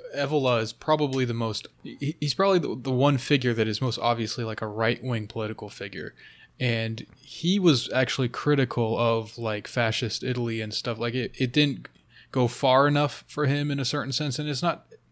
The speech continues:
as easy to just say, "Oh, well, he was even more extreme than Mussolini," or something like that, because I think that he had a different sense about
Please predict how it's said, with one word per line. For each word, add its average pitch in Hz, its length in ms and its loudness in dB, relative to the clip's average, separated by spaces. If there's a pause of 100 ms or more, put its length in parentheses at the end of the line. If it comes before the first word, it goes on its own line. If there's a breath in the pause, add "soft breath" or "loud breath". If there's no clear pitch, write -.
as 135 200 -2
easy 135 240 0
to 127 100 -2
just 120 180 0
say, 123 140 0
"Oh, 135 100 0
well, 131 100 2
he 131 140 4
was 139 160 4
even 123 240 2
more 123 320 2
extreme 123 920 -2 (280 soft breath)
than 113 480 2
Mussolini," 117 720 0
or 101 120 -6
something 110 340 -6
like 104 200 -8
that, 104 140 -4
because 117 280 -2
I 120 80 2
think 143 460 -6
that 117 160 -6
he 131 200 -2
had 117 160 0
a 104 120 -4 (340)
different 120 380 -4
sense - 460 0
about 104 380 -2